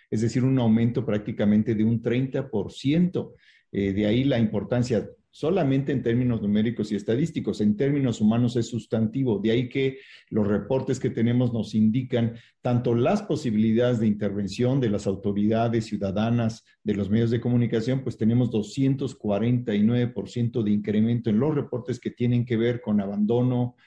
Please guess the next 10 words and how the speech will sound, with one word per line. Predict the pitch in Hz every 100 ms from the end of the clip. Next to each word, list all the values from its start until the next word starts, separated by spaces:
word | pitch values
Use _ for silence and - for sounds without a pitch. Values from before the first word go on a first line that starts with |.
| _
maltrato | 101 98 92 117 113 123 117 110 - _
o | 110
violencia | 104 104 104 120 123 123 110
contra | 101 87 98
la | 95
adulta | 95 113 113 110
y | 98
el | 92
adulto | 92 107 107 107
mayor | 101 117 123